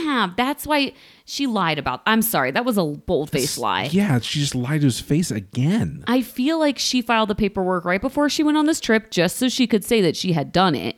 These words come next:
Speaker 2: Yeah.
Speaker 1: And it's definitely not gonna be done in a week. And then she'll just be like, "There's a delay, there's a delay."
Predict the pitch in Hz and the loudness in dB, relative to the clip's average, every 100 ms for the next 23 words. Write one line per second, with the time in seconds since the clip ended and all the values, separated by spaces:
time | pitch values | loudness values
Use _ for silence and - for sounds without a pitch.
0 | - 147 127 76 - _ 214 240 277 160 | 0 2 4 0 -12 _ 2 2 2 -8
1 | 143 _ 269 240 - 190 156 143 139 160 | -16 _ 0 2 0 -2 -2 -4 -4 -2
2 | 147 143 107 98 123 127 85 - - 202 | -2 -2 -2 -4 -8 -8 -10 -8 0 0
3 | 196 208 190 220 202 208 247 247 262 302 | 2 -2 0 2 2 2 0 0 0 2
4 | 339 349 311 294 285 214 190 226 233 285 | 4 4 4 2 2 0 0 -2 -2 -2
5 | 311 339 277 262 262 262 | 0 0 0 0 0 -4